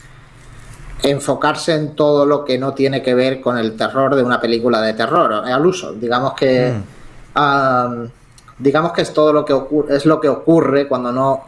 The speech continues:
Speaker 1: cuando no está teniendo lugar la, la película de terror. Que es un, eh,
Speaker 2: Mm.
Speaker 1: es un tipo de experimento,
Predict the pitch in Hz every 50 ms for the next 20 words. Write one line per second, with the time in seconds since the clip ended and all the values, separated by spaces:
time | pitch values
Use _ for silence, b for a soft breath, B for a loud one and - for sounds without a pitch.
0 | - - 135 127 120 123 127 147 143 - - 165 156 - 147 147 143 131 139 131
1 | 131 123 131 131 131 131 120 - - 123 131 - 120 117 120 120 127 127 123 117
2 | - - 107 - 127 117 - B B B B B - 131 - 165 160 156 151 147
3 | 139 - 85 82 - - 156 156 147 170 147 151 151 147 143 - - 135 135 135
4 | 131 143 147 151 147 - - - - - - 135 131 131 135 127 127 127 117 120
5 | 120 113 110 110